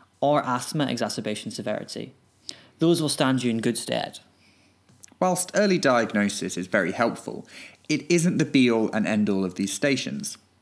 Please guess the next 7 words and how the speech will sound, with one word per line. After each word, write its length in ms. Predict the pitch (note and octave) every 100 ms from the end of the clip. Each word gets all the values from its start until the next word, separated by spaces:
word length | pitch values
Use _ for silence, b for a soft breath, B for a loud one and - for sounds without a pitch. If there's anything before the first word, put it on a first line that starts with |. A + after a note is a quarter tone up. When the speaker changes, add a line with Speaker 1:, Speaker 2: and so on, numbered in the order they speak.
| _ - -
Speaker 2:
You 140 | B2
could 240 | - F#3+ F#3+
score 380 | - G2+ G2+ -
good 180 | F#3+
marks 400 | C#3+ F2+ F2+ -
for 120 | - -
communication 840 | A2+ A2+ A2 - F#2 F#2+ -